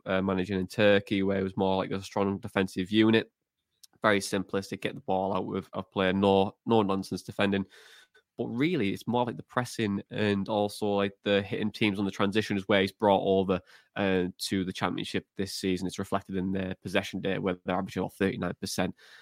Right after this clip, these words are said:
uh, this season. But they are creating chances when they need to, getting teams on the transition and really doing well in that four two three one shape. Um, but when you look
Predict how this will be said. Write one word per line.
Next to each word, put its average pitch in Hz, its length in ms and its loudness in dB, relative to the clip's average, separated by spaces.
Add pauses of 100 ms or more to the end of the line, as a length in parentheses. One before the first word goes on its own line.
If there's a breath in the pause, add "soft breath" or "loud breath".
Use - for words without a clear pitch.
(140 loud breath)
uh, 92 260 2 (120)
this 98 160 -2
season. 101 280 0
But - 140 -8
they 95 120 -2
are 101 340 4
creating 98 520 -2
chances 98 380 -2
when 98 120 0
they 95 60 0
need 107 320 6
to, 107 120 2
getting 98 220 -2
teams 117 300 2
on 110 80 2
the 104 60 4
transition 98 640 0 (440 loud breath)
and 92 240 0
really 95 380 2 (100)
doing 90 200 0
well 90 120 0
in 90 80 0
that - 120 -4
four 92 220 -2
two 95 180 -6
three 98 220 -2
one 92 240 -2
shape. 95 340 0 (140)
Um, 110 320 2
but 110 100 -4
when 123 140 2
you 135 80 4
look 139 300 0